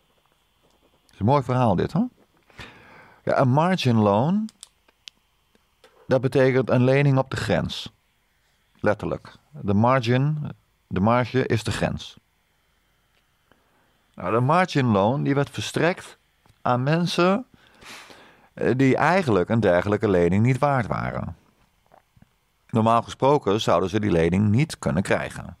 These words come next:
Maar ze konden hem wel krijgen als ze zouden tekenen voor een margin loan. Dan konden ze wel dat geld krijgen.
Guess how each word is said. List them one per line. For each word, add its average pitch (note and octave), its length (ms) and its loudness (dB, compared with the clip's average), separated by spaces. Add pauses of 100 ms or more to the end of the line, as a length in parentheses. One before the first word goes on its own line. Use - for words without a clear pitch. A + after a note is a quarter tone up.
(340)
Maar G#2 140 -2
ze G#2+ 100 -4
konden B2+ 260 0
hem G#2 120 2
wel C#3 240 2
krijgen D#3+ 720 0
als C3 220 0
ze C3+ 80 -4
zouden A#2+ 760 2
tekenen A2 540 0
voor B2 200 0
een B2+ 120 2
margin C#3 560 2
loan. D#2 560 0 (1160)
Dan G#2 80 -2
konden B2 240 0
ze C3 80 0
wel C#3+ 180 2
dat F2+ 120 -2
geld D2 240 -2
krijgen. - 600 -8